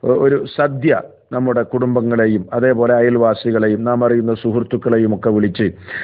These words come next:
അള്ളാഹു നമുക്ക് ചെയ്തു തന്ന വലിയ ഒരു നിഅമത്താണ് വീട് എന്ന അനുഗ്രഹം.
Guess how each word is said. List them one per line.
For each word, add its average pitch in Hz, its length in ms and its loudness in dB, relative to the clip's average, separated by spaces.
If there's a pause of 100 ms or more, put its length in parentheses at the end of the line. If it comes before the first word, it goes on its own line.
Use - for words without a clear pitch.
(160)
അള്ളാഹു 143 380 2
നമുക്ക് 151 420 -2
ചെയ്തു 151 400 0
തന്ന 143 180 -2
വലിയ 139 380 2
ഒരു 147 220 0
നിഅമത്താണ് 131 680 -2
വീട് 123 340 2
എന്ന 127 320 0
അനുഗ്രഹം. 104 540 -4